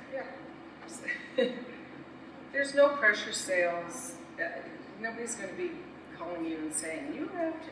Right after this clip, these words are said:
do this." If you have not yet received this brochure, um, it will be coming from the Archdiocese soon. And it's really informative, and it breaks down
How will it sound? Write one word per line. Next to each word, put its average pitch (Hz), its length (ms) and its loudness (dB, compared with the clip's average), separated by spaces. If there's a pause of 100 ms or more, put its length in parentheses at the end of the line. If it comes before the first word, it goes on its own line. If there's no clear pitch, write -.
(120)
do 269 80 -6 (100)
this." - 380 0 (760)
If 214 160 -6
you 247 140 -2
have 247 200 6
not 233 340 10
yet - 260 8
received - 680 2 (540)
this - 180 -6
brochure, 185 840 -2 (1000)
um, 339 460 -4 (120)
it 403 200 2
will 190 80 -6
be 180 140 -10 (140)
coming 180 380 -4 (360)
from 165 340 -2
the - 60 -6
Archdiocese - 880 -4
soon. - 340 0 (540)
And 190 80 -4
it's - 180 0
really 247 640 -4
informative, - 840 -6
and - 80 -6
it - 160 -6
breaks - 420 0
down 165 380 -2